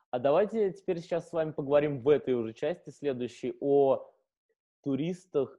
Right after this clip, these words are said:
их предпочтениях, на примере как раз-таки практики вот, а, работы вашего супруга и вас ранее, да, вот, а, в агентстве Elite Wild Travels. Вот я смотрел, а, сайт очень внимательно, все практически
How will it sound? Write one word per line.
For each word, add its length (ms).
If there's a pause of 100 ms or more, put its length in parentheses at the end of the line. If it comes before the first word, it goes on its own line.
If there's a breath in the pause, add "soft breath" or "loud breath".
их 240
предпочтениях, 880
на 100
примере 380
как 200
раз-таки 460
практики 600
вот, 260
а, 360
работы 520
вашего 360
супруга 580
и 180
вас 320
ранее, 400
да, 180
вот, 220
а, 220
в 80
агентстве 560
Elite 240
Wild 280
Travels. 340 (400 soft breath)
Вот 160
я 100
смотрел, 540
а, 120
сайт 360
очень 260
внимательно, 480
все 240
практически 540